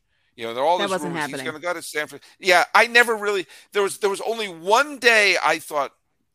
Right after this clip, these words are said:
Speaker 1: "Could it happen? Could it
Speaker 2: Yeah.
Speaker 1: happen?" But I never really thought it was because, uh, the Yankees couldn't afford to lose Judge.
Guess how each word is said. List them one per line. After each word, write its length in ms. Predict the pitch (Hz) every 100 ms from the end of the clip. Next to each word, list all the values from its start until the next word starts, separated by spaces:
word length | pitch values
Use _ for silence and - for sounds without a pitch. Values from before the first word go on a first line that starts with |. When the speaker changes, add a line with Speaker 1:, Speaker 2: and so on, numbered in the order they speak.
| _
Speaker 1:
"Could 200 | - 143
it 120 | 220
happen? 360 | 302 302 - 392 349 _ _ _ _ _ _
Could 180 | 185 202
it 40 |
Speaker 2:
Yeah. 140 | 254 302
Speaker 1:
happen?" 340 | 349 370 370 _ _ _
But 120 | 185
I 100 | 160
never 560 | 196 185 190 185 175 165
really 580 | 135 131 131 147 143 131
thought 400 | 110 - 123 123
it 80 | 117
was 300 | 110 117 107
because, 600 | - 117 - 117 110 - _ _ _ _ _ _ _ _
uh, 160 | 123 95 - _
the 480 | 143 143 147 143 131
Yankees 540 | 135 151 190 - 196 -
couldn't 300 | - 175 151
afford 440 | 131 - 139 127 -
to 120 | 131
lose 360 | 117 123 110 -
Judge. 640 | 113 90 78 - -